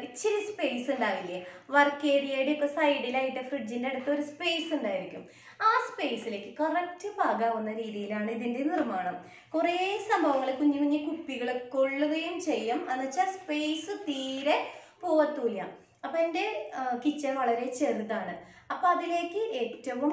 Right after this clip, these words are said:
ഫലപ്രദമായിട്ടുള്ള ഒരു സംഭവമാണിത്. അതുപോലെ, ആ, kitchen ചെറുതായിട്ടുള്ളവർക്കൊക്കെ ഫ്ലാറ്റുകളിലും ഒക്കെ ഉപയോഗിക്കാം, Move ചെയ്യാനും പറ്റും. കണ്ടോ, ഈ സംഭവം നമുക്ക് move ചെയ്യിക്കാം.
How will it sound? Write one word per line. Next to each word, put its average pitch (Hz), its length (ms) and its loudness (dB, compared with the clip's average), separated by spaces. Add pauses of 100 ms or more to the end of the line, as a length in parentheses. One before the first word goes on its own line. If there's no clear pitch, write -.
ഫലപ്രദമായിട്ടുള്ള 214 840 -2
ഒരു 214 60 -2 (100)
സംഭവമാണിത്. 185 560 -2
അതുപോലെ, 240 300 2 (240)
ആ, 262 40 -4 (160)
kitchen 330 340 -2 (100)
ചെറുതായിട്ടുള്ളവർക്കൊക്കെ 240 1080 0 (420)
ഫ്ലാറ്റുകളിലും 247 840 2
ഒക്കെ 226 180 -6
ഉപയോഗിക്കാം, 214 480 -2 (420)
Move 370 320 2
ചെയ്യാനും 240 360 4
പറ്റും. 220 280 -4
കണ്ടോ, 202 200 2 (1000)
ഈ 311 40 2 (100)
സംഭവം 247 340 2
നമുക്ക് 240 260 -2 (180)
move 339 260 0
ചെയ്യിക്കാം. 247 360 -2